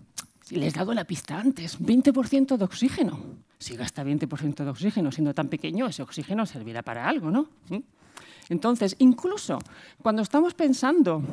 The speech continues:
en elefantes rosas, o cuando estamos durmiendo, o cuando estamos en ese estado que los ingleses llaman open awareness, ¿eh? Que se nos ca-, acaba cayendo la baba, nuestro cerebro se está usando al cien por cien. ¿Mm? Bien. Siguiente pregunta. Bueno, David, ya de momento relájate. Bien.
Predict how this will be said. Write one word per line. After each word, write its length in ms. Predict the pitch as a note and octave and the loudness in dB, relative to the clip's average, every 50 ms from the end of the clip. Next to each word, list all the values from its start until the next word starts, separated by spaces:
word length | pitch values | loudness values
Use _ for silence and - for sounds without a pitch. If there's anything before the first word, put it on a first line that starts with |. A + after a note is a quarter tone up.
| - - | -4 -2
en 120 | F3+ E3+ | 0 2
elefantes 480 | D#3 C#3+ D3+ D3+ - G3 G#3 F#3+ F3+ D#3+ | 2 2 2 2 2 0 2 2 0 0
rosas, 540 | - - F3 F3+ - - C3 D3+ G3+ - - - | 0 -2 -2 -2 -2 -4 -6 -6 -8 -10 -10 -10
o 80 | E3 - | -10 -8
cuando 200 | D#3+ C#3+ C#3+ - | -4 -4 -4 -4
estamos 320 | - - F#3 G#3 G#3+ F3+ | -2 0 0 0 0 0
durmiendo, 640 | D#3 D3 C#3 - E3+ G#3 B3 A3+ F3 F3+ G3 G#3 G3+ - - - - _ - | -2 -4 -6 -4 -2 -2 -2 -2 -2 -2 -4 -4 -8 -12 -20 -20 -20 _ -10
o 80 | F3+ | -8
cuando 220 | F3 - F3 E3+ E3 | -4 -2 0 0 0
estamos 320 | D3+ - F#3+ G3 G#3 G3 | 0 -2 -2 -2 -2 -2
en 100 | G3 F#3 | -2 -2
ese 220 | F#3+ F#3 - G3 F3+ | -2 -2 -2 -4 -6
estado 420 | - - - F#3+ G3+ G3 F3 E3+ | -4 -4 -4 -2 -2 -2 -2 -4
que 140 | E3 F3 D#3+ | -6 -6 -8
los 260 | D#3+ D#3 - - - | -6 -8 -8 -6 -4
ingleses 340 | F3 D#3 F3 F3+ - F#3+ F3 | -2 -2 -2 -2 -2 -2 -2
llaman 280 | F#3+ F#3 F3 E3+ - - | 0 2 2 0 0 -2
open 260 | F3 D#3+ - F3+ E3 | -2 -2 0 0 2
awareness, 720 | D#3+ D3 D#3 F3 G3+ G#3+ G3 F3+ D#3+ D#3 D3 - - - - - | 2 2 2 0 2 2 0 0 0 -2 -4 -6 -10 -12 -8 -4
¿eh? 120 | D3+ E3+ G3 | -4 -2 -2
Que 100 | - E3+ | -4 -6
se 80 | D3 | -6
nos 140 | D3+ D3 - | -6 -6 -6
ca-, 220 | - - D#3 D3 D3 | -6 -6 -6 -6 -4
acaba 240 | - E3 D#3+ E3 | -2 -2 -2 -2
cayendo 280 | D#3+ D#3+ D#3 E3 E3 D#3+ | -2 -2 -2 -2 -2 -2
la 120 | D3 C#3 | -2 -2
baba, 360 | C#3+ E3 F#3+ E3 E3+ F#3 - - - - - - - - | -2 -2 -2 -2 -2 -4 -6 -10 -18 -20 -20 -14 -12 -10
nuestro 240 | E3 - - E3+ | -10 -10 -10 -10
cerebro 340 | D3 - D3 C3+ C#3 D3+ F3 | -10 -8 -6 -6 -4 -4 -6
se 120 | - - A3 | -6 -6 -8
está 180 | - - F#3 | -6 -6 -6
usando 300 | C#3+ - D3 D3+ G3 A#3 | -6 -6 -6 -4 -4 -4
al 80 | - - | -4 -6
cien 180 | - D3 C3+ | -6 -8 -10
por 160 | B2 C3+ D3+ C#3+ | -8 -10 -10 -6
cien. 240 | - D#4+ C4+ - - - - - | -6 -6 -6 -6 -10 -16 -14 -10
¿Mm? 140 | F#3+ C4 C#4 - _ _ - - _ - | -10 -10 -10 -12 _ _ -20 -16 _ -8
Bien. 160 | - - - _ _ - - - - - - - | -8 -8 -8 _ _ -20 -20 -20 -20 -20 -20 -6
Siguiente 380 | - - A#3+ C4+ E4 D4+ F4 - | -4 0 2 2 4 4 2 2
pregunta. 420 | C#4+ C#4 G3 E3 D3+ C#3+ - C#3+ | 2 2 2 2 2 0 0 -2
Bueno, 180 | F3+ F#3 E3 D#3 | 0 0 2 2
David, 280 | D#3+ F3 G3 F#3 - - - - - - - | 2 0 0 -2 -4 -6 -10 -20 -20 -12 -8
ya 280 | D#3+ E3 F3 G3 G3+ | -4 -2 -2 -2 -2
de 140 | G3+ F3 E3 | -2 -2 -2
momento 340 | D#3 D#3+ E3 F#3 G3+ - G#3 | -2 0 0 -2 -2 -4 -4
relájate. 560 | F#3 - - F#3 - - C#3+ - - C#4 A4 - - - - - - - - - - - - - | -4 -4 -6 -6 -4 -6 -6 -4 -4 -6 -6 -8 -12 -20 -16 -16 -16 -16 -16 -20 -20 -20 -14 -10
Bien. 160 | - - - | -8 -8 -8